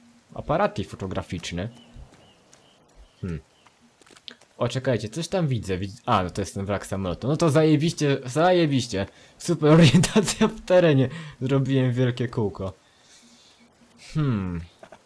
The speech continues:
No kurczę, powiem wam, że no... Co znaczy mi najbardziej zależy, to jest ta cholerna woda. A to dziwne. Nie opróżniłem tych bagażów?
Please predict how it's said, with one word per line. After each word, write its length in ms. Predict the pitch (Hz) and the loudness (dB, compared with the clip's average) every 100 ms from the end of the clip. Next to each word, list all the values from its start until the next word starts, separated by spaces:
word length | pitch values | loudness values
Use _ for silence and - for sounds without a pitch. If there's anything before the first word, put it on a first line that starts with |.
| _ _ _ - - - _ _ | _ _ _ -20 -20 -20 _ _
No 120 | 160 156 | -6 -6
kurczę, 380 | 165 180 165 | -4 -8 -6
powiem 360 | 185 160 147 160 | -6 -2 -2 0
wam, 200 | 156 165 | 0 -2
że 180 | 151 165 | -2 -2
no... 200 | 160 147 - - - _ _ _ _ - | -2 -4 -8 -20 -20 _ _ _ _ -12
Co 120 | 196 | -6
znaczy 280 | 214 220 214 | -4 0 0
mi 100 | 170 | 2
najbardziej 440 | 156 135 156 170 | 2 2 0 0
zależy, 300 | 139 139 160 | 0 2 0
to 100 | 156 | -2
jest 120 | 131 | -4
ta 80 | - | -4
cholerna 840 | 131 - - - - 135 180 175 165 | -8 -12 -16 -8 -2 2 2 0 0
woda. 380 | 123 90 85 95 - - _ _ - - - - - _ - - _ _ - _ - _ _ _ _ _ | 0 -2 -4 -6 -12 -20 _ _ -20 -20 -20 -20 -20 _ -20 -20 _ _ -20 _ -20 _ _ _ _ _
A 140 | - - | -16 -12
to 100 | 185 | -8
dziwne. 460 | 120 80 82 82 101 - - - - - _ _ _ _ - _ - _ _ _ _ _ _ _ _ _ _ _ _ - - 107 | -8 -8 -8 -8 -12 -18 -20 -20 -20 -20 _ _ _ _ -20 _ -20 _ _ _ _ _ _ _ _ _ _ _ _ -12 -6 -4
Nie 60 | |
opróżniłem 480 | 113 131 127 143 151 | -4 -4 -4 -2 -2
tych 200 | 127 98 | -4 -4
bagażów? 680 | 101 95 107 135 190 - - | -4 -2 -4 -4 -8 -12 -20